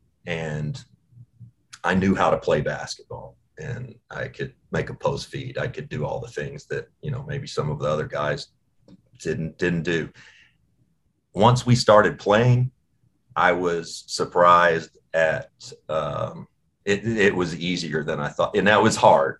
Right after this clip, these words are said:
It was, it was still hard. I was learning how to play defense, you know, uh,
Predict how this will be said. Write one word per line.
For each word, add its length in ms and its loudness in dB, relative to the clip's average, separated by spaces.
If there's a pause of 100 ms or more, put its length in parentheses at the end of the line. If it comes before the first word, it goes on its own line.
It 140 0
was, 240 -8
it 80 0
was 140 -4
still 200 2
hard. 220 6
I 120 4
was 160 0
learning 260 0
how 160 -4
to 80 -4
play 200 0
defense, 720 -14
you 120 -8
know, 240 -10 (400)
uh, 680 -2